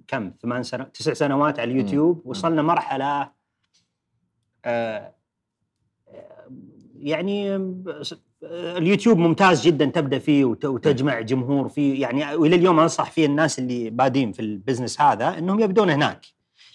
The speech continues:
Speaker 1: لأنه مكان كويس إنك تجمع فيه، آه، آه،
Speaker 2: تختبر نفسك حتى بعد.
Speaker 1: تختبر نفسك وتغلط، ومن اليوم الأول تنزل شغلات و-، ويكون ح-، وت-، وتجمع، آه،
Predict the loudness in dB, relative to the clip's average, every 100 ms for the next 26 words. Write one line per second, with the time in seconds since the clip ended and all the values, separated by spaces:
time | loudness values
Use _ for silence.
0 | 0 4 4 4 2 4 6 6 4 0
1 | -2 0 2 2 0 -2 0 2 2 -2
2 | -6 -6 -10 -16 _ _ _ _ _ -8
3 | -6 -4 -6 -10 -14 -4 -2 0 -2 -4
4 | -8 -8 -8 -4 0 4 6 4 4 4
5 | 4 4 4 4 6 6 6 6 4 4
6 | 2 0 0 2 6 6 6 6 8 8
7 | 6 0 0 0 0 6 8 6 4 0
8 | 2 2 -2 _ _ _ -2 2 4 2
9 | 2 0 2 2 0 2 2 4 4 6
10 | 6 4 2 -2 -4 -6